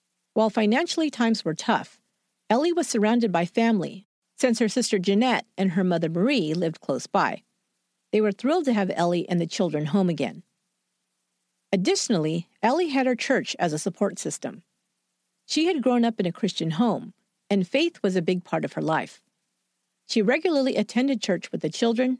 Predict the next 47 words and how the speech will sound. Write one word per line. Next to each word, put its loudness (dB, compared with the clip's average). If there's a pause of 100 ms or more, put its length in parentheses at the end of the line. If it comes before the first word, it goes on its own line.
(120)
her -2
sister, -4
and -2
their -2
cousins. -4 (880)
Church 0
members 2
were 2
as 0
close 0
to 0
each 0
other 2
as -2
family, 0 (520)
and 4
Ellie, 0
as -2
a 2
mother 2
on 0
her -6
own, 0 (420)
was 2
grateful 0
when 0
her 0
church -2
friends -4
offered -2
to -2
help -2
her -2
with -4
home 2
repairs 0
and -2
odd -2
jobs 2
around -2
the -6
house, -4 (380)
and 2
when 2
they 2
invited 2
her 2